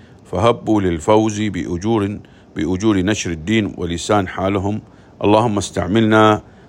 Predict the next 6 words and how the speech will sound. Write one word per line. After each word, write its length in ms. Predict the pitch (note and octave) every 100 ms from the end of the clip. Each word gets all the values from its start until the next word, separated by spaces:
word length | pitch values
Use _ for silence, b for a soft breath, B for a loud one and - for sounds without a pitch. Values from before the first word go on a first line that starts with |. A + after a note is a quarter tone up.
| B
اللهم 320 | F#2+ A2 G2 F2
استعملنا 800 | D#2 E2 D#2 G#2+ A2 G#2+ G#2 - - -
ولا 280 | F#2+ G#2+ F#2+
تستبدلنا، 800 | - E2 - E2 E2 G2+ E2 - - B B B B
فلا 460 | - G#2 A2+ A2+ G#2+
نتواكل 720 | F#2+ F2 - F#2+ A2+ A2 A2+